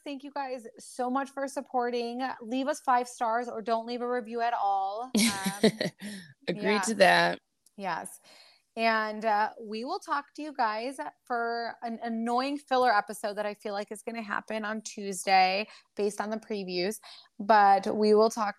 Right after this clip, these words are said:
Speaker 1: to you guys then. And, uh, yeah, bye, Chantel. Bye, guys.
Speaker 2: Bye, guys.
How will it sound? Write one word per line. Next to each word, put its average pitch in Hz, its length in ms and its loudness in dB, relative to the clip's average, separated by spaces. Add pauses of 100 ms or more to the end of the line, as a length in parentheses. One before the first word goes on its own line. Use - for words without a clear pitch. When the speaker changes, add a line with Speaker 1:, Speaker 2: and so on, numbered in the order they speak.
Speaker 1:
to 240 100 -6
you 214 60 -4
guys 233 420 4
then. 311 360 2 (100)
And, 247 600 -2
uh, 262 280 0 (240)
yeah, 262 300 -4 (120)
bye, 214 280 2
Chantel. 330 600 -2
Bye, 247 300 2
guys. 269 640 -4
Speaker 2:
Bye, 240 240 6
guys. 233 680 6